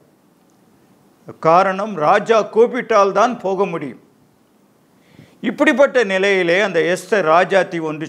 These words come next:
சொன்னார்கள், "நீ இந்த யூத குல ஜனங்களை ஒன்று கூடி வர பண்ணி,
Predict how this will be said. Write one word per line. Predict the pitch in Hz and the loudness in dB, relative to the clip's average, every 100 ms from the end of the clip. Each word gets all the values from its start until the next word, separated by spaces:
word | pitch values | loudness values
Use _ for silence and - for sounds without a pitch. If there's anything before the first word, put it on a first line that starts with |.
| 160 | -10
சொன்னார்கள், | 127 123 98 90 _ _ _ _ _ _ _ _ _ 131 | -8 -8 -10 -18 _ _ _ _ _ _ _ _ _ -4
"நீ | 190 269 | 0 2
இந்த | 254 226 | 4 2
யூத | 185 214 294 320 302 285 | 2 -2 -2 2 2 2
குல | 233 226 196 | 2 2 2
ஜனங்களை | 185 196 208 208 196 | 0 0 0 0 2
ஒன்று | 160 175 226 240 240 | 0 0 0 -2 -4
கூடி | - 208 208 196 180 | -2 0 2 2 2
வர | 156 147 147 | 2 0 0
பண்ணி, | 131 120 147 196 | -4 -6 -6 -8